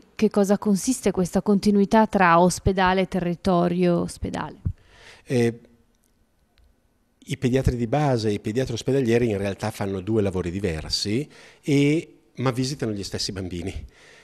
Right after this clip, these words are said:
Speaker 2: E in ospedale quelli un po' più gravi e in, sul territorio quelli o sani, la puericultura, oppure poco malati. Ci sono poi tutte le situazioni grigie di passaggio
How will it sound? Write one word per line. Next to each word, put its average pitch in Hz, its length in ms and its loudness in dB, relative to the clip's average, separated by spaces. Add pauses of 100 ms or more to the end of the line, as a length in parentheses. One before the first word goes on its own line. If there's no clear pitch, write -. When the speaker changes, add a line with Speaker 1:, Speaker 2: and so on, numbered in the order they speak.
Speaker 2:
E 123 220 -6
in 117 120 0
ospedale 120 540 0
quelli 110 180 -2
un 104 80 -2
po' 117 100 -2
più 165 120 -4
gravi 160 580 2
e 107 220 2
in, 98 220 -4
sul 98 160 -10
territorio 101 520 -6
quelli 87 640 -8 (340)
o - 140 -2
sani, 104 540 -4 (540)
la 95 120 -14
puericultura, 87 840 -10 (180)
oppure 101 580 -4 (460)
poco 92 320 -2
malati. 80 560 -10 (880)
Ci - 160 -4
sono 226 340 2
poi 104 760 0
tutte - 220 -4
le 104 160 0
situazioni 110 800 -4
grigie 139 420 0
di 117 120 -8
passaggio 131 880 -2